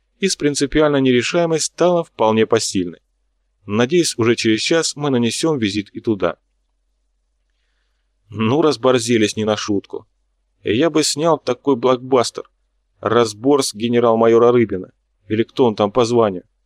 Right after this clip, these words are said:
Явно же не какой-то там полкан. «Подведу итог».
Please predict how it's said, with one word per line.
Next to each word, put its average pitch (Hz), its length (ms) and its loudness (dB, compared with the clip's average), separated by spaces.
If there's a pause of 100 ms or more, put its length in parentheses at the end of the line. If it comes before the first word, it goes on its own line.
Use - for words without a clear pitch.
(180)
Явно 127 420 -2
же 135 120 -2
не 135 120 -2
какой-то 127 400 -2
там 101 180 -4
полкан. 113 500 -2 (2250)
«Подведу 156 460 2
итог». - 460 0